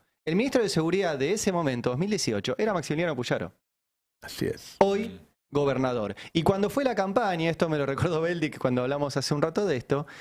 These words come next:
Speaker 1: Carolina Lozada,
Speaker 2: Ujú.
Speaker 1: que era la candidata de Patricia
Speaker 2: Ujú.
Speaker 1: Bullrich, ¿se acuerdan el video de "Hoy te
Speaker 2: Sí, sí,
Speaker 1: convertís
Speaker 2: sí.
Speaker 1: en heroína"? Además,
Speaker 2: Sí,
Speaker 1: le,
Speaker 2: sí.
Speaker 1: le decía,
Speaker 2: Sí.
Speaker 1: eh, hacía lo mismo.
Speaker 2: Ujú.
Speaker 1: Decía que Puyaro era narco. Bueno,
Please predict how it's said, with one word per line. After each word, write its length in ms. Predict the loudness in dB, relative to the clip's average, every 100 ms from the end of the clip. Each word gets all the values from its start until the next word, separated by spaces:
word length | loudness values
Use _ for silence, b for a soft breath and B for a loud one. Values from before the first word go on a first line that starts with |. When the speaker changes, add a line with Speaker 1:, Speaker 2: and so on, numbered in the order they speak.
| B B -2
Speaker 1:
Carolina 460 | 2 2 2 2
Lozada, 500 | 2 2 2 2 0
Speaker 2:
Ujú. 360 | 2 2 4 4
Speaker 1:
que 140 | 4 4
era 120 | 2
la 140 | 0
candidata 460 | 0 0 0 0 -2
de 80 | -2
Patricia 300 | -2 0 2
Speaker 2:
Ujú. 60 |
Speaker 1:
Bullrich, 180 | 2 2
¿se 80 | 2
acuerdan 360 | 0 0 0 0
el 60 |
video 120 | 0
de 60 | 0
"Hoy 100 | 0
te 80 | 0
Speaker 2:
Sí, 20 |
sí, 40 | 0
Speaker 1:
convertís 360 | 0 0 -2
Speaker 2:
sí. 80 | 0
Speaker 1:
en 60 | 2
heroína"? 460 | 2 0 0 -2
Además, 260 | 0 -2 0
Speaker 2:
Sí, 140 | 0
Speaker 1:
le, 40 | 2
Speaker 2:
sí. 120 | 2
Speaker 1:
le 40 | 0
decía, 280 | 2 0 -2 -6 B B
Speaker 2:
Sí. 140 | 2
Speaker 1:
eh, 800 | 2 2 0 0 0 -2 -4 -10 _ _ _ _ _
hacía 260 | -2 2 2
lo 80 | 2
mismo. 340 | 2 0 -4
Speaker 2:
Ujú. 380 | 0 2 2 2 2
Speaker 1:
Decía 340 | 2 2 2
que 100 | 2
Puyaro 460 | 0 0 2 0 0
era 160 | 2
narco. 440 | 2 0 0 -4 -6 _ _ _ _ _ -2
Bueno, 300 | 2 2